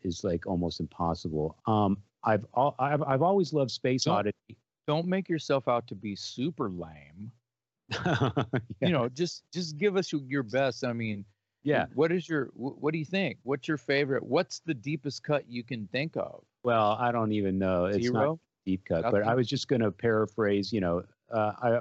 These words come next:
Speaker 1: I, I've always loved Space Oddity because I love the lyrics in that song. I thought it was really, uh, interesting that somebody was writing a song from that perspective at that time. Uh, and of course, it went right in, it blended right in with the whole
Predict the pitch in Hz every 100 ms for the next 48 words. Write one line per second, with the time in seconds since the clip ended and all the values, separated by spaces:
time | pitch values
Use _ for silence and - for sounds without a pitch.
0 | 117 110 131 170 147 135 117 - 117 117
1 | 110 104 101 101 95 92 101 98 95 90
2 | 87 85 98 98 90 - 90 82 82 -
3 | 87 82 87 90 _ _ _ - 104 -
4 | 101 98 104 92 101 110 110 101 101 107
5 | 92 87 113 98 104 - 101 90 92 -
6 | 98 95 90 90 85 92 98 101 98 98
7 | 95 87 - 92 92 92 - 82 90 98
8 | 95 90 - 95 92 90 80 - - 90
9 | 90 - - 101 95 80 71 71 80 _
10 | _ _ _ _ 98 87 85 113 98 95
11 | 110 92 90 95 90 101 95 90 90 87
12 | 95 95 95 95 107 92 90 95 90 90
13 | 85 85 85 85 87